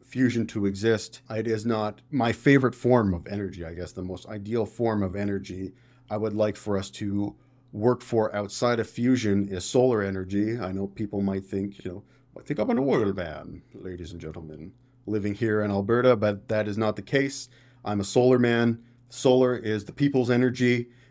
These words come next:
It shines down on everybody equally. Nobody owns it. Nobody can control it unless you have, like, some kind of crazy Mister Burns scenario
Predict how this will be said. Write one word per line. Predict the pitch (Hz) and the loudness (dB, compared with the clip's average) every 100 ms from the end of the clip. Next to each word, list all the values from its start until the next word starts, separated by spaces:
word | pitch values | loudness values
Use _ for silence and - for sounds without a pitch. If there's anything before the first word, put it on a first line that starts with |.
| _ | _
It | 98 90 85 | -6 -6 -6
shines | - - 127 127 | -4 2 4 4
down | 107 123 120 | 4 4 4
on | 113 | 4
everybody | 117 117 107 101 | 2 2 2 2
equally. | 117 113 123 113 110 110 - _ _ | 2 4 4 4 2 0 -6 _ _
Nobody | 107 143 135 131 123 | 8 10 10 8 8
owns | 120 117 | 6 6
it. | 107 113 | 6 6
Nobody | 117 131 127 123 | 8 8 8 6
can | 120 | 4
control | 113 107 120 110 | 2 0 2 2
it | 110 107 | 2 -2
unless | 110 110 120 - | -4 -4 -4 -4
you | 113 107 | -2 0
have, | 107 | -2
like, | 101 98 | -2 -4
some | - 104 | -2 -2
kind | 101 107 | 0 0
of | 101 | -2
crazy | - 117 104 101 | -2 -2 0 0
Mister | 104 101 117 | 0 0 -4
Burns | 107 110 110 104 | -2 0 -2 -4
scenario | 120 107 101 101 98 | -2 0 2 2 0